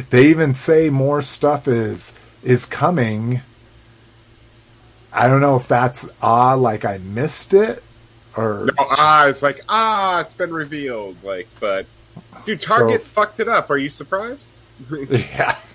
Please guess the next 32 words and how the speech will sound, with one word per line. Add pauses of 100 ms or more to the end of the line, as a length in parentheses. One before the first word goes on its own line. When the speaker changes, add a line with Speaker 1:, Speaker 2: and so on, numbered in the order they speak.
(800)
Speaker 1:
Yeah,
their
online
shit. (760)
But
I
will,
I, (140)
wow,
we're
gonna
go
into
all
this.
I, (680)
we
could
be
talking
about
different
things. (160)
What
is
fucking
going
on
with (220)
here? (180)
Let
me